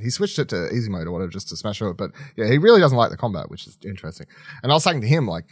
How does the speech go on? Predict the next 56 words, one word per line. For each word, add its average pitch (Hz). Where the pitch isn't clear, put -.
it's -
funny 151
'cause 87
the 110
things 131
he's 117
sort 104
of 92
complaining 107
about, 90
the -
combat 107
sort 78
of, 82
and -
all 95
these 92
sorts -
of 101
things. 98
I -
was 107
saying 127
it's 110
funny 185
'cause 107
I, 92
uh, 78
like, 98
got 135
this -
whole 107
thing 104
where 95
I 92
complained 101
about 92
the 87
bloody 90
trolls. 117
He's 98
like, 98
"Yeah, 139
I 107
hated 170
the 87
trolls." 76
He 151
hated 135
the 90
trolls 95
in 95
the 92
first 95
game 92
too. 143